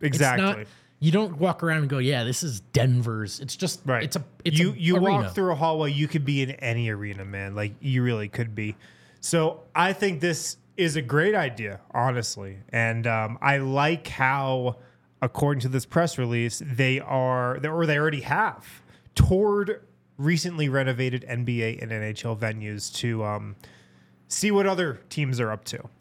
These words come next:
Speaker 1: I think that's great. I think that's great. Honestly, I think it's, it's due. Um,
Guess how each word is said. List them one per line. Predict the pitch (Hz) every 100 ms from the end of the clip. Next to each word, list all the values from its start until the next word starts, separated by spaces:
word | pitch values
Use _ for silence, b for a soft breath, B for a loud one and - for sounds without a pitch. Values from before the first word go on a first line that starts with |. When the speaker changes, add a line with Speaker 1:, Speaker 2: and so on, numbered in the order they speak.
| - -
Speaker 1:
I |
think | 127 156
that's | 165
great. | - 185 208 - -
I | 117
think | 123 120
that's | 131 -
great. | 160 127 -
Honestly, | 131 143 - 92 95
I | 110
think | 110 110
it's, | 101 -
it's | - 107 - - B B B B
due. | 123 120 120 147 - _
Um, | 123 110 107 104 101